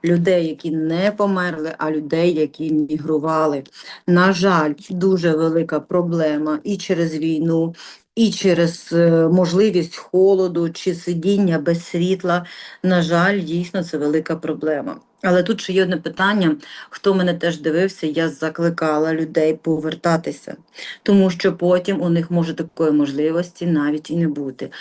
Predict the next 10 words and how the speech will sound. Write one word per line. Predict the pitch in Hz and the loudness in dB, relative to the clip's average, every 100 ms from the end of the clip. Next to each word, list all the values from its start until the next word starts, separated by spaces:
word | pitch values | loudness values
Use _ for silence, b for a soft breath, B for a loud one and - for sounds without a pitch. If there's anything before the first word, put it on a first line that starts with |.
| B B | B B
Не | 202 247 | 4 4
питайте | 262 277 277 190 160 156 156 | 4 0 2 0 0 0 0
мене, | 151 151 | 2 2
чому, | 147 - 156 156 170 220 - _ _ 175 | 0 -4 -2 0 0 -4 -6 _ _ -8
тому | 180 180 | -2 -2
що | 170 165 | 0 0
я | 160 202 | 2 2
бачила | 170 151 151 - 151 151 B B B B | 2 0 -2 -2 -2 -4 B B B B
певне | 202 190 175 170 147 | 0 2 2 2 2
майбутнє, | 151 156 151 147 156 147 - 180 196 | 2 0 -2 -6 -8 -8 0 0 0